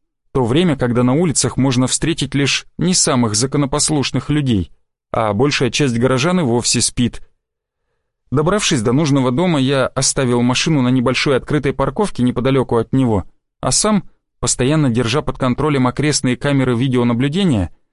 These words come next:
с которых цифровой демон старательно удалял следы моего пребывания здесь,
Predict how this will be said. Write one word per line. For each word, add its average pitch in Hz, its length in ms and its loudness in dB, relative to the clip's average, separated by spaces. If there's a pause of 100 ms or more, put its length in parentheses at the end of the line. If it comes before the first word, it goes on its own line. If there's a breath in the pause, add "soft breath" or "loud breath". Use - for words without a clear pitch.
(200)
с - 120 -2
которых 135 400 -2
цифровой 135 480 0
демон 127 340 2
старательно 139 720 0
удалял 143 500 2
следы 131 400 2
моего 123 320 2
пребывания 120 580 2
здесь, 127 400 0